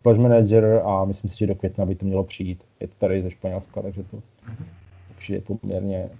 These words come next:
Speaker 1: poměrně rychle. Já jsem o ní hrál ten Scope Stalingrad,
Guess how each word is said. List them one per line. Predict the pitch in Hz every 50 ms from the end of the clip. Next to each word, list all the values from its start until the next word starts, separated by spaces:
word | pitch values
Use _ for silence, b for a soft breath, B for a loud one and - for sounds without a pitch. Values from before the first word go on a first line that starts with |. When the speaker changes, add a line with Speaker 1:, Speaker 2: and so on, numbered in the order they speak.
| _
Speaker 1:
poměrně | - 101 101 101 98 98 98 95
rychle. | 90 90 90 - - 101 98 - - _ b b b b b -
Já | - 117
jsem | 113 147 147
o |
ní | 147 143
hrál | 139 139 139 131
ten | 139 139
Scope | 131 - - 131 123 123
Stalingrad, | - - 107 110 113 113 110 110 110 110 110 - -